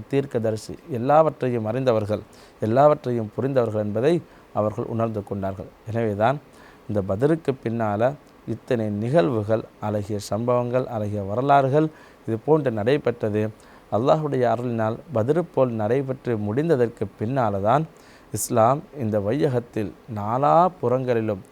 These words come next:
இஸ்லாமிய மார்க்கம் பரவி மக்கள் இஸ்லாத்துக்குள் வந்து இன்றும் அந்த இஸ்லாமிய மார்க்கம் உலகில் தலை சிறந்த மார்க்கமாக, ஆ, நி-, இருந்து கொண்டு இருக்கிறது என்பதை நாங்கள் காணக்கூடியதாக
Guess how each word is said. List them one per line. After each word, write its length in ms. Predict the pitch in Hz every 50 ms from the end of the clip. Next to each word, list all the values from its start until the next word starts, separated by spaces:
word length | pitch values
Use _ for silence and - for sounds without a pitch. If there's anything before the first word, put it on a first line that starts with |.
| - - - - - - - - -
இஸ்லாமிய 480 | - - - 135 120 113 113 110 107 107
மார்க்கம் 580 | 104 104 113 131 139 139 - - 113 101 98 -
பரவி 420 | - 104 107 127 135 143 151 156 160 - - - - -
மக்கள் 360 | - 110 113 117 - - 113 107
இஸ்லாத்துக்குள் 880 | - 117 - - 120 113 120 131 - - 131 - - - 107 101 95
வந்து 440 | 92 104 123 139 143 147 156 165 170 165 - - - - - - - - -
இன்றும் 500 | 110 120 127 127 139 160 180 190 185 - -
அந்த 220 | 143 113 110 107 107
இஸ்லாமிய 440 | 107 - - 117 110 107 107 107
மார்க்கம் 500 | 104 104 110 117 123 120 - 120 113 113 107
உலகில் 440 | 151 120 113 127 131 123 123 117 - - -
தலை 220 | 107 101 123 139
சிறந்த 400 | 135 - 120 117 110 110 107 101
மார்க்கமாக, 800 | 95 95 95 110 113 - - 117 117 113 113 117 120 127 143 160 160 - - - - - - - - - - -
ஆ, 800 | 123 104 104 104 104 101 101 101 101 101 101 98 98 98 98 98 98 90 - 127
நி-, 180 | 117 117 123 139 170 170
இருந்து 460 | 139 113 123 135 135 123 113 113 -
கொண்டு 280 | - 110 107 110 104
இருக்கிறது 500 | 104 110 127 127 - - 117 110 107 110
என்பதை 420 | 107 107 104 98 101 107 120 139 139 - - - - - - -
நாங்கள் 340 | 110 107 104 101 117 123 127 - - -
காணக்கூடியதாக 960 | 113 117 120 117 107 - - 110 104 101 104 98 98 101 98 92 123 139